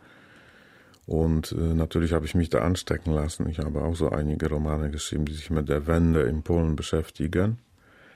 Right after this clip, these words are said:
Mir schien es so, dass es einfach nicht reicht, eine G-, Geschichte, die nur heute spielt, zu beschreiben, Liebesgeschichte. Ich brauchte diesen damals sehr ordinären und sehr schwierigen politischen Hintergrund.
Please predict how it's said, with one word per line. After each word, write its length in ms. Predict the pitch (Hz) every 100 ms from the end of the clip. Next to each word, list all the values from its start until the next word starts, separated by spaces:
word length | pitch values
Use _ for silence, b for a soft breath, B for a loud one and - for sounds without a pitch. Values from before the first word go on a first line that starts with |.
| B B B B B
Mir 240 | 85 90
schien 240 | 87 117 117
es 140 | 104
so, 220 | 98 104
dass 260 | 101 98 -
es 220 | - -
einfach 460 | 95 90 95 98 87
nicht 180 | 87 85
reicht, 680 | 82 87 90 - - -
eine 600 | 82 80 82 82 82 82
G-, 140 | 82 -
Geschichte, 440 | 87 - 92 98
die 140 | 82 85
nur 220 | 82 78
heute 240 | 87 82
spielt, 520 | - - 69 71 - -
zu 160 | 76
beschreiben, 480 | 76 - - 78 78
Liebesgeschichte. 960 | 76 87 82 - - - 82 - 95 110 B B B B B
Ich 120 | 85
brauchte 420 | - 82 85 - 82
diesen 720 | 87 85 82 82 82 78 -
damals 440 | 82 87 82 80
sehr 420 | 80 85 85 82 - B B B
ordinären 840 | 87 85 80 80 82 87 85 82
und 260 | - 82 78
sehr 600 | - 80 80 80 80 78 b b b b b b b b
schwierigen 640 | - - 95 92 90 85 80
politischen 480 | 87 85 90 82 80
Hintergrund. 760 | 95 90 78 78 69 73 -